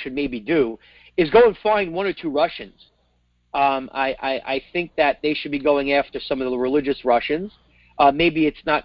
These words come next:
easy to do this time around 'cause they already have the list, but I think that's the mistake that the right wing has been doing, is they've been ignoring the Russian community.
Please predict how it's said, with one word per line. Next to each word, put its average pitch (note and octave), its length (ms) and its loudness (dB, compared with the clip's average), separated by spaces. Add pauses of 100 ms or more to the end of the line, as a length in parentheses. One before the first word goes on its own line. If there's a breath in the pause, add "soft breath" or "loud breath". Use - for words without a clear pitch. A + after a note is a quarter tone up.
(160)
easy C3+ 240 -4
to B2 60 -8
do B2+ 120 -4
this C#3+ 200 2
time C3 240 0
around C3+ 280 2
'cause A#2 80 -12
they A#2+ 120 4
already B2+ 180 2
have A#2 220 2
the A#2+ 80 2
list, D#3+ 400 2
but C3 240 4 (460 soft breath)
I C3+ 80 0
think D#3 160 -2
that's D#3 240 0
the C#3 60 -10
mistake C3+ 440 -4
that C3 240 0
the A#2 120 -10
right C3 260 0
wing C3 180 -4
has A#2 140 -6
been A2+ 180 -8
doing, C3+ 200 0
is A#2+ 80 -2
they've A#2 100 0
been A2+ 120 -4
ignoring B2 320 -2
the A#2 80 -2
Russian A#2 320 2
community. A2+ 520 -6